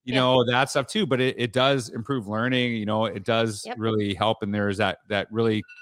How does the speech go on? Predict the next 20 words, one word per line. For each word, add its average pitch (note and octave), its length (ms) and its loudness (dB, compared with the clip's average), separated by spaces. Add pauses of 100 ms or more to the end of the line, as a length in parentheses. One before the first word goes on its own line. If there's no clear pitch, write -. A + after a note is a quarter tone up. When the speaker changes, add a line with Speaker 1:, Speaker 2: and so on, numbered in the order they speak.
(140)
Speaker 1:
connection. A2+ 460 -2
And A#2 320 -2
actually C#3+ 440 -2
today, G2+ 560 -2 (360)
when A2+ 220 -2
I B2+ 240 4
was, A2+ 480 0 (140)
uh, A2 240 0
I D3 80 2
don't C#4 80 0
know F#4+ 80 -2
if D4 60 -4
you C#4 60 -2
saw D3+ 160 2
this, G#2 100 -2
I A#2 100 0
just B2+ 180 -4
posted A#2+ 500 -2
on, F#2+ 520 -4 (500)
um, F#2 280 -4